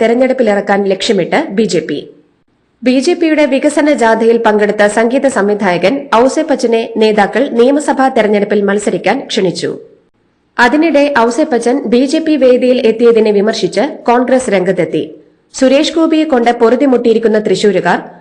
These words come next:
ഔസേപ്പച്ചനെ സ്വീകരിക്കില്ലെന്ന് ടി എൻ പ്രതാപൻ പറഞ്ഞു. കൊല്ലം മരുതമലയിൽ നിന്ന് വീണ് ഒൻപതാം ക്ലാസ് വിദ്യാർത്ഥിനി മരിച്ചു.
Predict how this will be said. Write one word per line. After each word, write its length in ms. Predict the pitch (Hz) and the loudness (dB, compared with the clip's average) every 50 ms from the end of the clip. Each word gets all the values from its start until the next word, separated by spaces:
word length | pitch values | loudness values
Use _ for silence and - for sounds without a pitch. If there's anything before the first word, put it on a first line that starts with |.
| _ - 226 233 | _ 0 2 2
ഔസേപ്പച്ചനെ 500 | 240 - 330 320 320 294 294 254 247 247 | 2 2 0 0 0 0 0 2 0 0
സ്വീകരിക്കില്ലെന്ന് 800 | 247 - 220 214 214 247 226 226 233 208 190 185 180 190 214 320 - - - - | 0 2 2 4 4 4 4 2 2 2 0 2 0 0 -2 -2 -6 -10 -6 -4
ടി 40 | 262 262 277 | -2 0 0
എൻ 80 | 269 247 - | 0 0 0
പ്രതാപൻ 400 | 214 196 175 190 180 175 202 247 330 320 | -2 0 0 0 -2 0 -2 -4 -2 -2
പറഞ്ഞു. 340 | 220 190 175 156 156 143 - - - - - _ _ _ _ _ _ _ _ _ _ _ _ _ _ _ _ _ _ _ _ _ _ _ _ _ _ _ _ _ _ _ _ _ _ _ - | -2 -2 -2 -2 -4 -6 -6 -8 -14 -20 -20 _ _ _ _ _ _ _ _ _ _ _ _ _ _ _ _ _ _ _ _ _ _ _ _ _ _ _ _ _ _ _ _ _ _ _ 2
കൊല്ലം 400 | 277 277 277 294 330 330 311 285 | 2 2 4 2 2 2 2 2
മരുതമലയിൽ 680 | 262 262 269 302 285 320 302 269 262 240 240 262 269 247 | 2 2 2 2 2 2 2 2 2 4 4 4 4 4
നിന്ന് 180 | 240 240 233 220 | 4 2 2 2
വീണ് 280 | 208 190 185 180 196 277 - - 226 | 2 2 2 2 2 0 0 0 0
ഒൻപതാം 340 | 233 247 247 294 311 302 285 | 2 2 2 2 2 0 0
ക്ലാസ് 240 | 285 277 277 269 208 | 0 0 -2 -2 -2
വിദ്യാർത്ഥിനി 540 | 208 214 180 202 202 196 202 - 185 202 - 190 - 214 | -2 -2 0 0 0 0 -2 -2 0 0 0 0 0 -2
മരിച്ചു. 340 | 202 190 175 170 - - 160 | 0 0 0 -2 -4 -6 -8